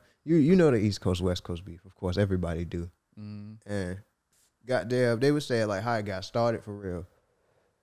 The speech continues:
Speaker 1: Like, it was already a little bit of tension 'cause East Coast niggas, like, New York niggas, they ain't like West Coast music.
Speaker 2: Right.
Speaker 1: Don't blame 'em. Uh, and it was a nigga, like, it was a little bit of tension when rappers came out there and shit. But then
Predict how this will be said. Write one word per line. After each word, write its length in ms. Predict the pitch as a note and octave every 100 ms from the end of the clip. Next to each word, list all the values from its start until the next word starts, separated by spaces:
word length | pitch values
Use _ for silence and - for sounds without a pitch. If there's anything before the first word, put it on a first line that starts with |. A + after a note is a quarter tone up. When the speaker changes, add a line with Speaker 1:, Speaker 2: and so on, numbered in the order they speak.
| _ _ _ _ _ _ _ _ _ _ _ -
Speaker 1:
Like, 160 | A2+
it 20 | B2
was 120 | B2
already 220 | A#2+ A#2
a 40 |
little 160 | A2+ A#2
bit 80 | A2
of 60 |
tension 300 | - A#2 A2
'cause 160 | G2+ F#2+
East 160 | A#2 -
Coast 180 | G#2 A2+
niggas, 260 | G#2+ G#2
like, 160 | F#2+ F2+
New 80 | G2
York 180 | G#2
niggas, 200 | G2 F#2+
they 140 | F#2+ F#2+
ain't 100 | F#2+
like 240 | F#2 F#2 - - _ _ _ _ _ _ _
West 220 | G#2+ A2
Coast 220 | A2+ G#2
music. 340 | A2+ G#2+ A2 G2+ _ _ _ _ -
Speaker 2:
Right. 220 | E2+ - - _ _ _ G2+
Speaker 1:
Don't 200 | G2+ G2
blame 280 | G#2 G#2
'em. 140 | G#2 A2 _ _ _ _ _
Uh, 360 | G#2+ G2+ F#2+ F#2+ - _ _
and 300 | A2 A2 G#2 A2+
it 100 | C#3+
was 160 | B2+
a 60 | A#2
nigga, 400 | C3 A#2 A2 G#2+ - _ _
like, 140 | A2 A#2
it 40 |
was 120 | B2+
a 40 | B2
little 160 | D#3
bit 100 | D3
of 60 | C3+
tension 360 | D3 B2+ A2+ G#2+
when 160 | G2+
rappers 260 | A2+ A#2 A2
came 240 | B2 A2+
out 160 | A#2+ A2+
there 100 | G#2+
and 100 | G#2
shit. 220 | G2+ F2
But 120 | G2+
then 320 | A#2 A#2 A2